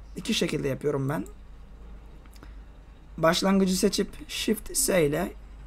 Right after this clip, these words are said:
üç D cursor'ımı buraya taşıyorum. Daha sonra büyük Enter'ın altındaki yatay uzun o Shift'in yanında bir nokta var. Ona bastığımızda,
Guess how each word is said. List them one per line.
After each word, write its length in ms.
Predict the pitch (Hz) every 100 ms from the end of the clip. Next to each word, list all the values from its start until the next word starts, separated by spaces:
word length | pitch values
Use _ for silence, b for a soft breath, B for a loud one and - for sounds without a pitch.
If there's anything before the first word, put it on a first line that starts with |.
| - -
üç 60 | 185
D 200 | 170 175
cursor'ımı 600 | 190 190 - 156 135 147
buraya 220 | 180 185
taşıyorum. 520 | 180 - 196 175 196 - B B B B -
Daha 160 | 190 247
sonra 320 | 208 202 165
büyük 260 | 180 247 -
Enter'ın 480 | 185 196 185 196 214
altındaki 680 | 175 170 160 175 160 -
yatay 520 | 135 156 156 180 143 123 - B B B B -
uzun 360 | - 170 175 175
o 160 | 156 156
Shift'in 420 | - 185 - 175
yanında 320 | 165 160 180
bir 80 | 170
nokta 300 | 151 - 139
var. 140 | 113 -
Ona 240 | 151 175
bastığımızda, 720 | 160 151 147 135 127 131 175